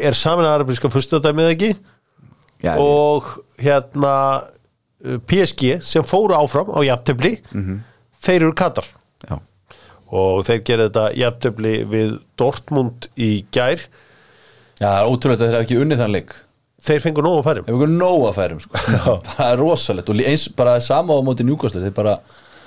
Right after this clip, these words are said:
Speaker 3: djöfull eru þeir að skapa færum og, og, og ná ekki að skora.
Speaker 1: Það er einn, það er einn drengur sem er ekki bara að tala um nógu mikið í fótboltanum. Það er þessi, hérna,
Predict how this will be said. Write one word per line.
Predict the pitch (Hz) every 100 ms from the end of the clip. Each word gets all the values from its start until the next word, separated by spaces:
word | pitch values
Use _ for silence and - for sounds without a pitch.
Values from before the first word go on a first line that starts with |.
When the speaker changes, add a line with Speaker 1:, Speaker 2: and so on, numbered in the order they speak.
| - _ _ _ -
Speaker 3:
djöfull | 151 143 131
eru | 113
þeir |
að | 98
skapa | - 120 110
færum | 120 110
og, | 98 90
og, | 101 - _ -
og |
ná | 98 113
ekki | 104
að | -
skora. | 123 131
Speaker 1:
Það | 139
er |
einn, | 156 -
það | 135
er | 127
einn | 147
drengur | - 147 170 160
sem | 123
er | 117
ekki | 110
bara | 113
að | -
tala | 127 139 143 123
um | 131
nógu | 113 107
mikið | 117 117 101
í |
fótboltanum. | 110 117 113 85
Það | 110
er | 104
þessi, | 110 98 95
hérna, | 104 90 101